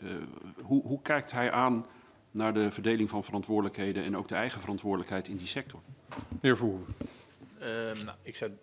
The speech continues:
Speaker 3: ja, mijn lidmaatschap van D zesenzestig is, eh, is, is onomstotelijk. Ehm, maar dank, dank daarvoor. Ehm,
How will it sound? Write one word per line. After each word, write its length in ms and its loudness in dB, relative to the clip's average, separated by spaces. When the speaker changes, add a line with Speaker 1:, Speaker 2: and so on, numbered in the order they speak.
Speaker 3:
ja, 200 0
mijn 140 -8
lidmaatschap 460 -2
van 120 -6
D 40 -6
zesenzestig 640 -4
is, 280 -10
eh, 60 -10
is, 260 -4
is 220 -8
onomstotelijk. 800 -2
Ehm, 500 4
maar 180 -6
dank, 360 0
dank 160 2
daarvoor. 360 2
Ehm, 760 4